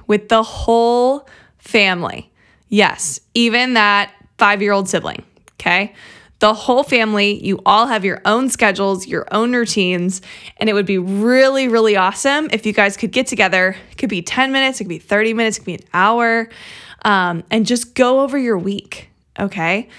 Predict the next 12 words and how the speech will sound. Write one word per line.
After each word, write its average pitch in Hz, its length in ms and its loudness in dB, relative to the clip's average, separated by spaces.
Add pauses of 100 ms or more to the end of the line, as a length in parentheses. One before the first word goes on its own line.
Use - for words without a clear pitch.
(360)
Like, 240 180 0
"Hey, 330 460 -2 (240)
Susie's 285 500 -2
got 294 240 0
soccer 320 340 0
practice 240 560 0
on 247 180 -2
Tuesday 196 500 0
at 233 100 -6
five 151 320 -8
P 240 160 -4
M. 254 280 -2